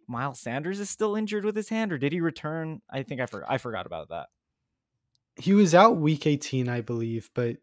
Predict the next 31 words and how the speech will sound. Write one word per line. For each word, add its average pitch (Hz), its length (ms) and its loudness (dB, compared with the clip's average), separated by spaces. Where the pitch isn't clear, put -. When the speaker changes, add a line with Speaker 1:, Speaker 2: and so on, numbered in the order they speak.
Speaker 2:
I 131 120 2
Speaker 1:
Okay. 127 120 -2
Speaker 2:
think 165 240 0
he 175 280 -4
should 131 400 -2
be 127 100 -2
back 120 300 -4
for - 120 -12
the 120 80 -12
playoffs. 120 600 -16
Speaker 1:
Nevertheless, 131 640 -4
it 151 80 -10
doesn't 120 200 -4
matter. 113 240 -6
Their 131 120 -2
running 131 240 -2
game 127 180 -2
was 117 140 -6
effective 113 580 -6
with 113 180 -10
Scott 117 520 -2
and 110 180 -8
Gainwell 107 540 -8
and 104 160 -12
whomever 139 400 4
else 120 220 0
they 123 120 -2
put 123 200 -4
back 123 220 -2
there 135 120 0
because, 151 420 0